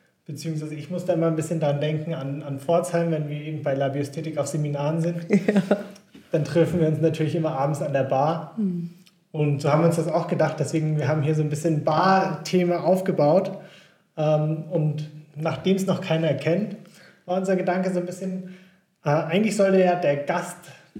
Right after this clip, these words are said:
Speaker 1: ein Getränk mitbringen. Da du heute aber nichts davon wusstest, ich hab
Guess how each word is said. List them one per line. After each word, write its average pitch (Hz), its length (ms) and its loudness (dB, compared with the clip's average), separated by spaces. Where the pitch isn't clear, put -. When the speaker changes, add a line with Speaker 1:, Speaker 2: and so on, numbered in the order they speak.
Speaker 1:
ein 156 460 -4
Getränk 233 480 0
mitbringen. 185 640 -2
Da 190 120 4
du 185 120 4
heute 190 300 8
aber 170 120 4
nichts 170 240 0
davon 170 360 0
wusstest, 196 460 -6
ich 160 180 -12
hab 156 280 -6